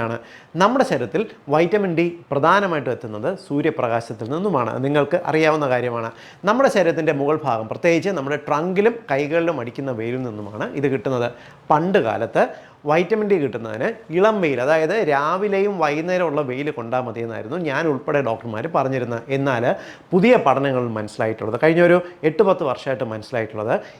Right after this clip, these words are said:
ഈ ഒരു സമയത്ത് വെയിൽ കൊണ്ടതുകൊണ്ട് നമ്മുടെ ശരീരത്തിന് വൈറ്റമിൻ ഡി സിന്തസിസ് അത്രയും കിട്ടത്തില്ല. ഏറ്റവും പ്രധാനമായിട്ട്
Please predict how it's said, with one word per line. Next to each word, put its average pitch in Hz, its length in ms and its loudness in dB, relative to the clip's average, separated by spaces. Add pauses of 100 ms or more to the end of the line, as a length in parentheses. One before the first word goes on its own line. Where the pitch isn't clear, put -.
(120)
ഈ 196 140 6
ഒരു 240 180 6
സമയത്ത് 143 420 0
വെയിൽ 123 180 -2 (100)
കൊണ്ടതുകൊണ്ട് 107 500 -4 (140)
നമ്മുടെ 147 260 0
ശരീരത്തിന് 151 400 -4
വൈറ്റമിൻ 139 340 -2
ഡി 143 120 -4
സിന്തസിസ് 123 440 -6
അത്രയും 160 380 0
കിട്ടത്തില്ല. 165 400 4 (460)
ഏറ്റവും 202 280 6
പ്രധാനമായിട്ട് 117 600 -2